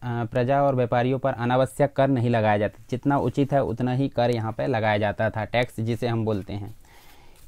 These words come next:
युद्ध और जीविका जो उपार्जन है उसके कार्यों में पुरुषों के साथ साथ, अ, महिलाओं का भी यहाँ पे हमको काफ़ी अच्छा जो भागीदारी है वो देखने को मिलती है। नागरिकों के जीवन यापन की अगर बात करें हम, तो, अ,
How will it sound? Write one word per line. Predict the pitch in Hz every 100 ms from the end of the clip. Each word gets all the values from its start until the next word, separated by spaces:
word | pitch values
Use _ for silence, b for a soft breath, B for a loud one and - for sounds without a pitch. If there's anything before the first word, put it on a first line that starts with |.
| 143
युद्ध | 165 156
और | 170 165
जीविका | 147 139 147 151 160 156
जो | 151
उपार्जन | 139 143 135 139 143
है | 143
उसके | - 135 143
कार्यों | 139 131 135
में | 135 135
पुरुषों | 127 127 120 127
के | 135
साथ | 131 127
साथ, | - 131 131 -
अ, | 120 120 120
महिलाओं | 117 127 131 135
का | 135
भी | 131 135 131 120
यहाँ | 123 127
पे | 131
हमको | 127 127 123 127 131 - -
काफ़ी | 117 117 113 139
अच्छा | 127 - 123 123 123
जो | 123 123
भागीदारी | 120 107 117 123 120 123
है |
वो | 123
देखने | 117 117 123
को | 120
मिलती | 120 117 120
है। | 123 120 113
नागरिकों | 113 117 131 135
के | 127
जीवन | 120 120 127
यापन | 127 120 127 127
की |
अगर | 123 123
बात | 123 120
करें | - 123
हम, | 120 127 b b b b b -
तो, | 147 147
अ, | 156